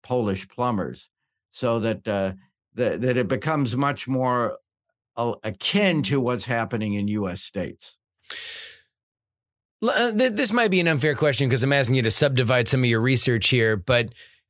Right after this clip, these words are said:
Speaker 2: when, when you're looking at the totality of occupational licensing, how much of it is beyond the line of having a four-year college degree, if not more, and how much,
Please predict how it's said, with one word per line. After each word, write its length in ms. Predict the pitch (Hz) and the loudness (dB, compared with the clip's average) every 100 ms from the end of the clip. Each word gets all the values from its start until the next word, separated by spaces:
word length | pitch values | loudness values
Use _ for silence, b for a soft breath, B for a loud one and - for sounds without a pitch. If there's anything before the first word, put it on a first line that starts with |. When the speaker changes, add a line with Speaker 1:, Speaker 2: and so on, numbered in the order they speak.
| - | -6
Speaker 2:
when, 420 | 139 151 175 175 | 0 2 2 0
when 200 | 165 165 | 0 2
you're 280 | 160 160 135 | 2 2 0
looking 360 | 214 262 247 | 0 0 2
at 160 | 202 156 | 2 2
the 80 | 143 | 0
totality 840 | - 120 - - 131 135 131 117 | 2 2 2 0 2 2 2 2
of 80 | 110 | 2
occupational 760 | 113 110 113 123 120 - 117 107 | 2 0 0 2 4 4 2 2
licensing, 920 | 107 110 107 113 98 104 98 95 85 _ _ _ _ - | 2 2 2 2 2 2 0 -2 -6 _ _ _ _ -6
how 440 | - 180 220 233 | -2 2 2 2
much 480 | 220 165 151 160 - | 0 0 2 2 2
of 140 | 143 | 0
it 300 | 143 135 127 - _ _ - | 2 0 -2 -14 _ _ -2
is 540 | 143 135 123 95 - _ _ _ _ _ _ _ - 123 | 2 4 4 2 0 _ _ _ _ _ _ _ -14 -4
beyond 640 | 143 131 131 147 156 147 | 0 2 2 2 0 0
the 80 | 135 | 0
line 360 | 127 127 127 120 | 0 2 2 0
of 120 | 98 | 2
having 580 | 117 113 113 110 107 107 | 2 2 2 2 0 -2
a 160 | 117 113 | 0 0
four-year 640 | 104 - 113 110 110 110 | 0 0 0 2 2 2
college 420 | 104 110 107 104 - | 2 0 2 0 0
degree, 360 | 104 107 104 | 0 2 2
if 160 | 101 - | 0 0
not 260 | 104 101 | 0 0
more, 560 | 104 110 113 113 107 107 | -2 0 2 2 2 0
and 200 | 107 104 | 0 0
how 240 | 95 120 117 | 0 0 0
much, 520 | 110 113 107 - | 0 0 0 -2